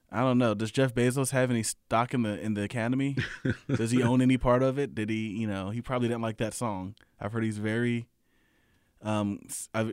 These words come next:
Speaker 1: very self-conscious of his, of his self. <laughs>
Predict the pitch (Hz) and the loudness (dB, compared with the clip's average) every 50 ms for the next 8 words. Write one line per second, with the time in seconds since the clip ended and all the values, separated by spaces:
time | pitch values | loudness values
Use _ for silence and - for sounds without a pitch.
0 | - 78 92 101 120 117 107 - - 113 101 - - 120 107 101 - - - - | -8 -8 -2 0 0 0 0 0 0 0 0 -2 -4 -6 -6 -6 -6 -8 -8 -8
1 | - - - - - _ _ _ _ _ _ _ _ _ - - 98 101 98 95 | -8 -8 -8 -10 -16 _ _ _ _ _ _ _ _ _ -10 -8 -4 -4 -4 -4
2 | 92 98 - - 101 98 107 104 95 92 - - - - _ _ _ - - - | -4 -6 -8 -8 -8 -6 -4 -6 -6 -6 -8 -10 -12 -14 _ _ _ -12 -10 -6
3 | - 113 87 73 - - - - - - - - - - - - - | -6 -6 -6 -6 -10 -14 -18 -16 -16 -16 -16 -16 -12 -10 -10 -10 -8